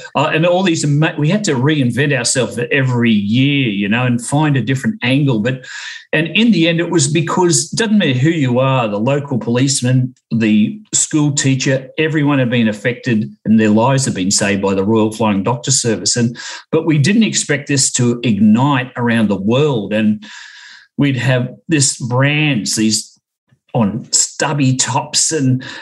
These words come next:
next thing, you know, people were quoting us that we're in, uh, what are they called, in those Trivial Pursuits now, we're in that, we're in, and it's like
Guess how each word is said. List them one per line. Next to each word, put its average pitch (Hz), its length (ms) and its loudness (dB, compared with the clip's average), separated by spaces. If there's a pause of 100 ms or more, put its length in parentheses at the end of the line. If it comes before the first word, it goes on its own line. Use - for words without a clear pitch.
(120)
next 165 300 2
thing, 165 460 -2 (240)
you 165 100 2
know, 156 480 0
people 160 240 2
were 135 140 2
quoting 160 420 -2
us 147 200 0
that 147 160 -4
we're 147 180 4
in, 143 300 2
uh, 120 160 0
what 160 160 2
are 160 40 -6
they 131 160 -2
called, 135 320 0
in 139 140 2
those 120 320 0
Trivial 147 460 0
Pursuits 147 640 -2
now, 151 240 2
we're 131 200 2
in 131 180 2
that, 151 260 0
we're 143 180 0
in, 139 180 0 (340)
and 160 140 0
it's - 240 0
like 170 380 -2